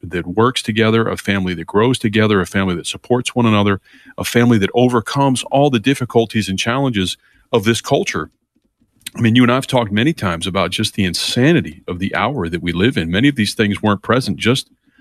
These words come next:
a few short years ago, and, and the vast majority of them that weren't even, you know, even thought of, you know,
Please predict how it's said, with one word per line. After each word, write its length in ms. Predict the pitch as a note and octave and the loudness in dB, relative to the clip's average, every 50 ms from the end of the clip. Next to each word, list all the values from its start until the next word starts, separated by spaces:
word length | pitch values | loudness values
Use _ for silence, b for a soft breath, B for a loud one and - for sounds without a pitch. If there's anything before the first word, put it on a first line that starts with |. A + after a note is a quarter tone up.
| b b b | b b b
a 60 | - | -6
few 200 | - - - F3 | -4 0 2 2
short 320 | C#3 - - C3+ B2 A2 G2 | 2 2 2 2 2 2 2
years 240 | G2+ G#2+ C3+ E3+ - | 2 2 2 2 0
ago, 400 | E3+ G#2+ - D#2+ D#2 D2+ - - - | -2 -6 -8 -10 -12 -14 -12 -8 -4
and, 180 | G#2 G2+ - | -4 -2 -2
and 140 | - G2+ G2+ | -2 -2 0
the 60 | G2+ | -2
vast 440 | F#2 E2 F2 A#2+ A#2 G2+ - - - | -2 -2 -2 -2 -2 -2 -4 -4 -2
majority 440 | C3+ A#2+ G#2 G2+ A#2 C3 E3+ F#3+ E3 | -2 0 2 2 2 2 2 2 0
of 80 | G#2+ E2+ | -2 -2
them 220 | F2+ F2 F2 E2+ | -2 -4 -4 -2
that 140 | F#2 G#2+ G#2 | -2 -2 0
weren't 200 | G2+ G#2+ A2 A2 | 0 2 2 4
even, 300 | A2 G2 G2+ F#2 F2 F2+ - _ _ _ _ _ _ _ _ | 4 2 0 -2 -4 -6 -10 _ _ _ _ _ _ _ _
you 100 | - G2 | 0 0
know, 100 | G2 F#2+ | 0 0
even 380 | - - - B2+ A2+ G#2+ G2 F#2 | 0 0 2 2 4 2 2 0
thought 440 | - - - - C3+ D3 G3 A3+ - | -2 -6 -4 0 0 0 0 0 -2
of, 320 | E2 D#2+ D2+ C#2+ - - | -2 -2 -2 -4 -6 -6
you 120 | - G#2+ F#2 | -4 -2 -2
know, 100 | F#2+ | -2